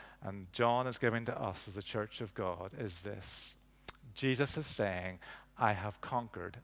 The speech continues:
therefore believe." So the Lamb is on the throne. Who is the Lamb? Well, the only way to understand Revelation is to know the Old Testament.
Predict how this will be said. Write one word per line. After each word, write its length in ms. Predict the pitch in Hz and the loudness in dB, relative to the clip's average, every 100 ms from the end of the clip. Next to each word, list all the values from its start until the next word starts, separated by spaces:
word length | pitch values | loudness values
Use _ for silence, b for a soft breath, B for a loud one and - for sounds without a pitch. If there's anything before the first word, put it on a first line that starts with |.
| - | -12
therefore 640 | 107 107 92 92 101 95 | 2 4 4 0 -6 -4
believe." 560 | 90 92 90 101 101 - - - _ - - - - - - - - _ - - - - - - - - B B B | -2 -2 -4 -10 -16 -18 -20 -20 _ -20 -20 -20 -20 -20 -20 -20 -20 _ -20 -20 -20 -20 -20 -20 -20 -20 B B B
So 140 | - 117 | -2 4
the 100 | 113 | 8
Lamb 460 | 113 143 120 107 | 10 12 12 8
is 140 | 110 131 | 4 0
on 160 | 117 | 0
the 100 | 110 | 0
throne. 480 | - 117 104 98 98 B B | -2 2 4 4 0 B B
Who 200 | 143 147 | 2 4
is 180 | 175 160 | 6 8
the 100 | 175 | 10
Lamb? 500 | 165 170 175 180 170 B B | 10 8 6 2 0 B B
Well, 140 | 127 120 | 4 6
the 100 | 143 | 6
only 280 | 156 202 214 | 4 4 8
way 160 | 170 | 8
to 120 | 151 | 8
understand 680 | 135 135 131 120 135 120 120 | 4 2 0 0 4 4 6
Revelation 720 | 117 113 110 117 117 - 95 | 6 8 8 6 4 -2 -6
is 180 | 131 131 | -6 -4
to 100 | - | -4
know 240 | 107 107 110 | -2 -2 0
the 120 | 104 | -2
Old 200 | 107 110 | -2 -4
Testament. 680 | 104 92 90 117 117 - | -6 -6 -10 -12 -14 -18